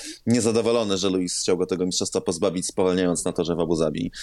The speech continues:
Pięć godzin rozmów w kuchni i ich relacje totalnie się zmieniły, są bardziej osobiste.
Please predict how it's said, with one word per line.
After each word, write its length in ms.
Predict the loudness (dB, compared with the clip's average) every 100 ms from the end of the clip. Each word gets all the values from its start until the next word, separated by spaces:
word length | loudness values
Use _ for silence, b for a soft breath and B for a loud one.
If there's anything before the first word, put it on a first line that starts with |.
| B B -2
Pięć 300 | 2 2 2
godzin 280 | 2 4 2
rozmów 320 | 2 0 -2
w 100 | -2
kuchni 300 | -2 0 0
i 240 | 4 2
ich 100 | 4
relacje 360 | 4 4 2 0
totalnie 340 | 2 2 2
się 120 | 0
zmieniły, 380 | 2 2 4 4
są 160 | 4 2
bardziej 280 | 2 4 2
osobiste. 560 | 2 0 2 2 2